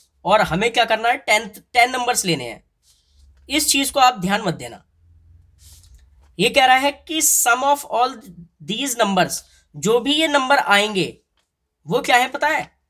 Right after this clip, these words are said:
इलेवन into सेवंथ नंबर, ठीक है? और कह रहा है कि आप ए की वैल्यू लो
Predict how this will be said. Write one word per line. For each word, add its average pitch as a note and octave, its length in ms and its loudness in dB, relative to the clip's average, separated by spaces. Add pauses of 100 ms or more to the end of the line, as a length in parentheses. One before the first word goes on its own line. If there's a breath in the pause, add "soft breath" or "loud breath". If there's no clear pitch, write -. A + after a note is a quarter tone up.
(380)
इलेवन A3 440 2
into C4 240 -8
सेवंथ G3 440 -2
नंबर, B2 280 -8 (1160)
ठीक A3 140 -4
है? - 220 0 (920)
और A3+ 100 0
कह B3+ 140 4
रहा B3+ 100 6
है C4+ 80 -2
कि A3 140 -6 (140)
आप A3+ 440 0
ए G#3+ 140 -4
की C4+ 140 -8
वैल्यू B3+ 220 -4
लो B3 240 -4